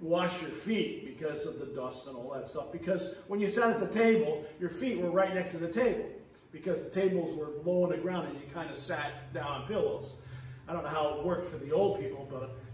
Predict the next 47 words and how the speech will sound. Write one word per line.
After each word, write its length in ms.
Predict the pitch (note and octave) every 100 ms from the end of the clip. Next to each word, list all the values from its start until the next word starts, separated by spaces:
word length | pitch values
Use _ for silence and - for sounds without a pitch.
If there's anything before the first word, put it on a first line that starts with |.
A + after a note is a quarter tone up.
| -
I 100 | -
don't 180 | A3+ -
think 160 | E3+ D#3+
it 40 |
would 140 | D3+
be 120 | D#3+ D#3
a 80 |
good 120 | - D#3+
idea 460 | - - A3 -
today. 540 | - F#3+ G#3 - - - -
Get 200 | - F3+
down, 260 | F3+ G3+ F#3+
you 60 | D#3
might 180 | E3+ D#3
not 160 | -
be 60 | -
able 120 | A#3
to 80 | -
get 160 | -
back 240 | D3 - -
up. 400 | G#3 - - - - - -
But, 320 | E3+ D3+ -
uh, 80 | D#3
that 220 | G3+ A3+
was 180 | G3+ F3+
the 80 | D#3
culture 440 | - A#3 A3 A3
of 100 | E3+
that 220 | F3 E3 -
time. 400 | G3 G3 A#2+ G#2 - - - -
But 120 | F3+
the 100 | F3
concept 480 | - B3 C#4 A3+ A3
of 200 | F3 E3+
washing 580 | G#3 A3 A#3 - F3+
is 160 | E3 E3
something 340 | C4 - A#3+
that 140 | G3+ F#3+
we 120 | F#3
should 340 | F3 E3 - - -
kind 240 | - C4 D4
of 120 | A3
keep 240 | B3+ -
in 80 | A3
our 180 | F3+ F3
minds 540 | F#3 A3 B3 A3 - -
because 360 | D#3+ E3 G3